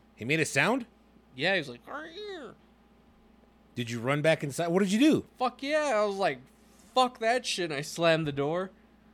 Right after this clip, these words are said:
Speaker 2: And then thought about it for, like, thirty seconds. Like, "Fuck it. If it happens, it happens." And I walked outside, and he was gone.
Speaker 1: Damn. Did you remote start your shit before you went outside the first time?
Speaker 2: Yeah, 'cause I've been doing that 'cause I figured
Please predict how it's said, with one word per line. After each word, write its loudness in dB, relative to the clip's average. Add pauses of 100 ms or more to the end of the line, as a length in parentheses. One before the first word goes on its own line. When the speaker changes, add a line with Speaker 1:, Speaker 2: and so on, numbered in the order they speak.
(1300)
Speaker 2:
And -8
then -4 (1040)
thought 2
about 2
it -8
for, -12
like, -8
thirty -4
seconds. -8
Like, -14
"Fuck -2
it. -10
If -14
it -12
happens, -6
it -10
happens." -6
And -18
I -10
walked -2
outside, -2
and -6
he -6
was -12
gone. -12 (520)
Speaker 1:
Damn. -10 (1500)
Did -10
you 0
remote -2
start -4
your -6
shit -6
before -8
you -6
went -8
outside -8
the -14
first -12
time? -8
Speaker 2:
Yeah, 2
'cause -6 (280)
I've -4
been -2
doing -2
that -4
'cause -14
I 0
figured -4